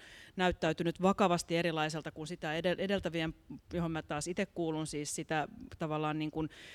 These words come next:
pohjoismaisen tasa-arvoisen demokraattisen yhteiskunnan hedelmistä nauttineena, niin kuin mä, mä oon sitä sukupolvea, ja sit se lähti romuttumaan. Niin, niin me nähdään, niin kuin, tosi isot railot, mitkä on ruvennut re-, repeytymään sen välille, että korkeakoulutettuista perheistä ihmiset jatkaa korkeakoulutuksen, johon sä viittasit esimerkiksi tää ka-,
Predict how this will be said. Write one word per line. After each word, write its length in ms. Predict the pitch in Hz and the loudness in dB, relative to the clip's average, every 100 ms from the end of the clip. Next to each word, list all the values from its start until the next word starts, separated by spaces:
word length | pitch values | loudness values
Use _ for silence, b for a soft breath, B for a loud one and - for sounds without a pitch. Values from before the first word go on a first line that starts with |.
| B B B | B B B
pohjoismaisen 580 | 202 208 202 196 170 175 | 6 8 6 4 0 2
tasa-arvoisen 760 | 185 185 180 170 156 160 170 165 | 2 4 4 4 4 2 2 2
demokraattisen 600 | 175 175 165 - 165 160 | 2 2 0 0 0 2
yhteiskunnan 520 | 165 160 - 156 160 | 2 0 0 -2 0
hedelmistä 420 | 170 165 156 - | 2 2 0 0
nauttineena, 640 | 160 160 - 151 147 151 | 0 0 -2 -4 -2 -4
niin 200 | 156 156 | -4 -6
kuin 100 | 151 | -4
mä, 140 | 165 156 | -4 -2
mä 100 | 185 | -2
oon 80 | 156 | -2
sitä 140 | 220 | 0
sukupolvea, 540 | 220 180 170 170 160 | 0 0 0 2 2
ja 60 | 160 | -2
sit 120 | - | -2
se 100 | - | -4
lähti 220 | 151 151 | -6 -2
romuttumaan. 760 | 170 220 214 - - 165 160 156 B B B B B B | 4 6 6 2 -2 0 0 -2 B B B B B B
Niin, 380 | 175 170 160 - | 0 2 2 -2
niin 360 | - 139 170 165 | -12 -6 0 2
me 180 | 170 156 | 2 2
nähdään, 540 | 180 180 165 165 165 | 2 2 4 2 4
niin 140 | 160 | 2
kuin, 360 | 156 170 165 - - | 2 2 0 -2 0
tosi 360 | 196 180 170 | 0 2 0
isot 240 | 208 208 180 | 2 0 0
railot, 340 | 180 175 165 | 2 2 0
mitkä 240 | 160 - 165 | -6 -8 -6
on 60 | |
ruvennut 220 | 156 156 | -4 -4
re-, 280 | 156 170 156 | -2 -2 -2
repeytymään 640 | 180 196 196 170 165 156 156 | 0 0 2 0 0 -4 -2
sen 180 | 165 156 | -4 -2
välille, 260 | 156 151 | -2 -2
että 120 | 151 | -4
korkeakoulutettuista 1120 | - 165 160 151 160 147 147 151 - 156 147 - | -2 -4 -2 -6 -4 -4 -4 -10 -6 -6 -6 -6
perheistä 600 | 175 165 156 151 143 147 | -2 -2 -2 -4 -6 -6
ihmiset 420 | 151 151 151 - | -6 -8 -10 -8
jatkaa 320 | 151 - 151 | -8 -6 -8
korkeakoulutuksen, 840 | 143 143 147 143 143 143 143 - 151 | -4 -4 -4 -6 -2 -4 -4 -8 -8
johon 80 | |
sä 80 | 147 | -4
viittasit 400 | 147 147 147 147 | -4 -4 -4 -6
esimerkiksi 240 | 143 151 - | -6 -6 -4
tää 120 | 151 | -4
ka-, 200 | 156 | -2